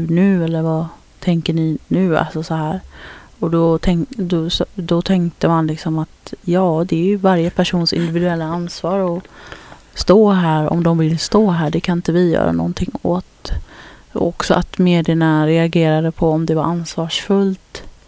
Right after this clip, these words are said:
att ha en sån här uppslutning nu när det är en coronapandemi.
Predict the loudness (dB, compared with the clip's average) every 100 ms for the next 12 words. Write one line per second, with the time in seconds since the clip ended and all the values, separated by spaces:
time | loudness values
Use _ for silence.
0 | -20 -20 -20 -20 -18 -6 -2 4 6 6
1 | 4 2 0 0 0 -2 -4 -2 -2 -2
2 | -2 0 2 2 2 0 0 0 0 0
3 | -4 -6 0 2 4 2 -2 -2 0 2
4 | 2 2